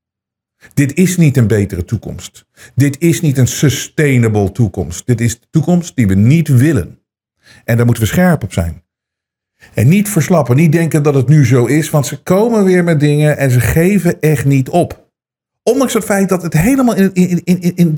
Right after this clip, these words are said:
in, in het water gevallen is voor ze. En daarmee ze heel snel hebben ze het even weer moeten stabiliseren. En hebben ze zich teruggetrokken, wat dus nogmaals de inschattingsfout van, van Nederland is geweest,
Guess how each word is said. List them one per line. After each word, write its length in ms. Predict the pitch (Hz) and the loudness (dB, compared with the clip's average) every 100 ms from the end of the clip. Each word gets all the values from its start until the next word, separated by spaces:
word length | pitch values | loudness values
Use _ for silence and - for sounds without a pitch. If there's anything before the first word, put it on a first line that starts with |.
| 156 - | -4 -2
in, 140 | 170 | -4
in 240 | 147 143 170 | -4 0 2
het 100 | 151 | 2
water 320 | 254 294 220 | 0 -4 -2
gevallen 400 | 147 110 85 62 | -2 -2 -4 -8
is 140 | 76 | -14
voor 240 | - - - | -14 -18 -18
ze. 60 | - _ _ _ _ | -20 _ _ _ _
En 120 | - 165 | -2 0
daarmee 220 | 170 160 | 2 2
ze 80 | 151 | 2
heel 300 | 151 240 214 | 4 2 0
snel 260 | - 175 | 0 2
hebben 180 | 156 147 | 2 0
ze 60 | 143 | -4
het 80 | |
even 340 | 143 143 139 - - - - - | -2 0 -2 -4 -12 -20 -12 -2
weer 260 | 120 147 | 2 2
moeten 600 | 151 143 135 131 131 131 | 2 2 2 2 0 -2
stabiliseren. 920 | 120 - 123 123 120 110 208 196 92 123 | -6 -4 0 2 2 2 2 0 -2 0
En 60 | |
hebben 180 | 147 135 | 0 0
ze 60 | 135 | 0
zich 140 | 151 | 0
teruggetrokken, 600 | 226 214 - 113 - 147 | -2 -2 -2 -2 -2 -2
wat 220 | 131 - 120 | -2 -6 -8
dus 200 | 123 123 | -4 -2
nogmaals 400 | 160 127 139 123 | 0 0 0 -2
de 60 | 147 | 0
inschattingsfout 600 | 175 - 139 127 143 123 | -2 0 -4 -2 -2 0
van, 240 | 123 127 - _ | 0 -2 -4 _
van 220 | 131 120 | -2 2
Nederland 460 | 147 196 135 95 95 | 2 2 0 -2 -6
is 120 | - | -10
geweest, 460 | 90 78 - - | -8 -8 -8 -12